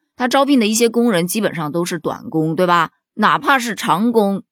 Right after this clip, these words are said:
有些工厂甚至连社保都不愿意为他买，那自然而然就更加留不住人喽。另外，还有的年轻人就表示，现在的工厂啊，不是以前的工厂了，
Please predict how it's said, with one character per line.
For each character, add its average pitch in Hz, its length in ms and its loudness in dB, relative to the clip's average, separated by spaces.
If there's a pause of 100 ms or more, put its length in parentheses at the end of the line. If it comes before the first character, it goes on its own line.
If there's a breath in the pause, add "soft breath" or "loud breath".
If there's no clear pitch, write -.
(120)
有 180 160 0
些 180 160 -2
工 190 180 -2
厂 151 220 -4
甚 175 160 -6
至 165 100 -4
连 156 180 -2
社 190 200 0
保 170 200 -2
都 160 80 -4
不 156 140 -4
愿 160 200 0
意 151 80 -4
为 151 140 2
他 156 120 -4
买， 135 360 -4 (300)
那 226 120 0
自 269 180 2
然 175 160 2
而 160 120 2
然 160 160 0
就 185 100 -4
更 247 280 0
加 160 200 0
留 139 200 -2
不 151 100 -4
住 151 140 -4
人 131 180 -4
喽。 156 280 -2 (280)
另 196 140 0
外， 175 180 4
还 180 140 -2
有 185 100 0
的 165 100 0
年 165 200 0
轻 180 140 -2
人 160 100 -2
就 160 120 0
表 139 160 0
示， 151 280 -4 (260)
现 294 260 2
在 285 140 0
的 175 100 -2
工 170 180 -4
厂 170 200 -4
啊， 127 120 -2
不 220 140 -10
是 202 140 -4
以 147 120 -6
前 151 200 -6
的 202 80 -2
工 151 180 -4
厂 - 140 -8
了， 131 300 -6